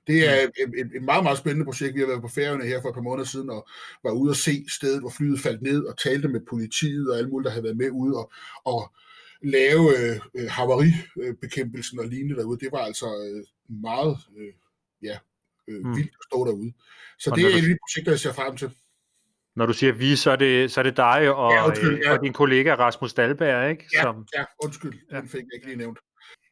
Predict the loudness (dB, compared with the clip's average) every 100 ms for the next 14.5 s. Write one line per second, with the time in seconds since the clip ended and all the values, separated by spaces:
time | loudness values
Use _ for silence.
0 | _ _ _ -20 -18 -16 -18 -18 -10 -6
1 | 0 2 4 4 4 4 4 4 4 2
2 | -2 -4 -2 -2 -4 -8 -12 -12 -12 -12
3 | -14 -12 -12 -12 -12 -12 -10 -10 -8 -6
4 | -4 -2 -2 -4 -2 0 2 2 2 -4
5 | -4 -2 -2 -4 -6 -10 -16 _ _ _
6 | _ _ -6 -4 -4 -4 -2 4 4 6
7 | 6 6 4 2 0 0 0 2 4 4
8 | 2 -2 -2 -4 -8 -6 -4 -4 -4 -6
9 | -10 0 2 4 2 -4 -6 -2 -2 -2
10 | -4 0 2 0 -2 -6 0 2 2 0
11 | -4 -6 -6 -8 -8 -4 -2 0 -2 -2
12 | -6 -2 -2 0 0 0 0 -4 -4 -4
13 | -4 -4 -6 -8 -10 -8 -8 -6 -10 -8
14 | -2 0 0 -2